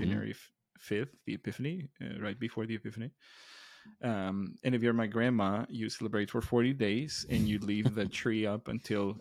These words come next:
Speaker 1: um, Candlemas. Cuando
Speaker 2: Yep.
Speaker 1: se levanta al niño Dios. Cuando se acuesta el niño Dios, cuando se levanta el niño Dios. You know?
Speaker 2: <laughs>
Speaker 1: So, um, that's probably a Mexican thing, to leave the tree up until February second, but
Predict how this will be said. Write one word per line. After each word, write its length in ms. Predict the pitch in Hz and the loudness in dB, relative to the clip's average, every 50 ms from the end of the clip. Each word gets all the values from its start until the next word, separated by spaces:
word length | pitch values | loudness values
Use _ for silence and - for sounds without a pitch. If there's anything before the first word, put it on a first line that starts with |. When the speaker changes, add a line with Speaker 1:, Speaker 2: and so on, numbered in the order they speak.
| - - | -4 -2
Speaker 1:
um, 420 | 120 101 95 90 87 85 90 - _ _ _ _ | -2 0 0 0 -2 -4 -6 -8 _ _ _ _
Candlemas. 720 | - - 113 107 107 101 101 92 85 - - - - - - _ _ _ _ _ _ - - - - - - - _ _ | -2 -2 0 0 0 0 0 0 -2 -2 -4 -6 -12 -14 -16 _ _ _ _ _ _ -18 -16 -16 -16 -16 -20 -20 _ _
Cuando 200 | - - 107 98 | -4 0 4 6
Speaker 2:
Yep. 80 | 101 110 | 6 6
Speaker 1:
se 40 | 110 | 6
levanta 520 | 107 107 104 110 113 113 - 127 123 123 - - | 4 4 4 4 4 4 4 2 2 2 0 0
al 100 | 120 110 107 | -2 0 2
niño 260 | 107 110 113 113 110 101 | 4 4 6 6 6 4
Dios. 500 | 95 92 95 - - - - - - - - - - - - - 143 - - _ _ _ _ _ - 120 | 4 2 0 -2 -4 -6 -8 -8 -8 -10 -14 -20 -20 -12 -4 -4 -4 -4 -6 _ _ _ _ _ -2 -2
Cuando 200 | - 107 107 98 | 2 2 2 4
se 120 | - - 110 | 4 2 2
acuesta 320 | - - 160 175 127 113 | 4 6 6 6 6 2
el 60 | 190 | 2
niño 200 | 175 180 180 175 | 2 4 2 4
Dios, 160 | 170 180 170 - | 2 2 0 0
cuando 140 | - 107 - | -2 -4 -4
se 120 | - - | -2 -2
levanta 280 | 107 101 101 107 - - | -2 -2 -2 -2 -4 -4
el 60 | 104 | -6
niño 180 | 104 92 - - | -6 -6 -8 -10
Dios. 120 | 107 135 - _ _ _ - | -12 -16 -18 _ _ _ -2
You 100 | - 127 120 | -2 0 0
know? 160 | 117 - 104 _ - | 0 -2 -2 _ -4
Speaker 2:
<laughs> 280 | 208 - - - 95 - - - - - - - - - - | -6 -6 -4 -6 -8 -8 -8 -14 -16 -16 -18 -18 -16 -10 -4
Speaker 1:
So, 400 | - 131 113 104 104 104 101 - - | 0 2 2 4 4 2 0 0 0
um, 500 | 113 110 107 107 101 101 101 101 98 113 - - | 0 2 2 2 2 0 0 0 -2 -4 -6 -4
that's 200 | - 117 - - | -4 -4 -2 -2
probably 320 | - 190 185 165 139 123 | -4 -2 0 0 0 0
a 60 | 113 | -2
Mexican 420 | 104 101 101 - - 113 107 107 101 | -2 -2 -4 -4 -4 -4 -4 -4 -4
thing, 240 | - 95 92 90 87 | -4 -6 -6 -6 -6
to 140 | - 110 101 | -4 -4 -4
leave 560 | 101 101 98 98 98 98 101 101 95 98 95 - | -2 -2 -2 -2 -2 -2 -2 -4 -4 -6 -8 -8
the 100 | 110 101 | -8 -8
tree 360 | - - - 113 101 95 95 | -6 -6 -4 -4 -2 -2 -2
up 140 | 95 92 95 98 - - - - | -2 -2 -4 -6 -10 -12 -10 -10
until 260 | 80 73 - 98 90 | -8 -6 -4 -6 -6
February 480 | - - 110 98 95 101 95 92 90 87 | -4 -4 -4 -4 -2 -2 -2 -4 -4 -6
second, 380 | - - 113 113 - - - - | -6 -6 -8 -8 -8 -10 -12 -10
but 140 | - 73 | -10 -12